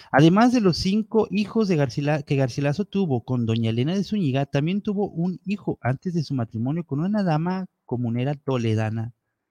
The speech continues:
Guiomar Carrillo, que reconoció de forma póstuma Lorenzo Suárez de Figueroa,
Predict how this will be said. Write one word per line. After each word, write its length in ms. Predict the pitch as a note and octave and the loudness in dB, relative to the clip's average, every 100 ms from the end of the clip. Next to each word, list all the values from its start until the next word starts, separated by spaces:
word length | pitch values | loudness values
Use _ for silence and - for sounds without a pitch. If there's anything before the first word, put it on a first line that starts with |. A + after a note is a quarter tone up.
| _ _ | _ _
Guiomar 560 | C3 C3 D3 B2 B2 C3+ | -10 2 4 4 2 2
Carrillo, 560 | D3 A#2+ A2+ C3 C#3 D#3+ _ _ _ - - - | 0 -2 -2 -4 -6 -10 _ _ _ -20 -20 4
que 160 | F#3+ | 6
reconoció 840 | G#3 G3+ E3+ D#3 - F3 G#3 - _ _ _ - | 6 4 2 0 2 0 0 -4 _ _ _ -6
de 180 | C#3 | -4
forma 500 | C3 E3 E3 F3+ F3 | -2 0 0 0 -4
póstuma 560 | - G#3+ - D3+ G#2 F#2+ _ _ _ _ _ | -2 -2 -2 -6 -6 -12 _ _ _ _ _
Lorenzo 420 | B2 C3+ E3 G3 | -2 0 0 -2
Suárez 340 | - C#3+ D3+ D#3 | -2 0 0 -2
de 80 | |
Figueroa, 600 | C#3 A#2 G#2 F#2 E2 - | -4 -6 -4 -6 -8 -16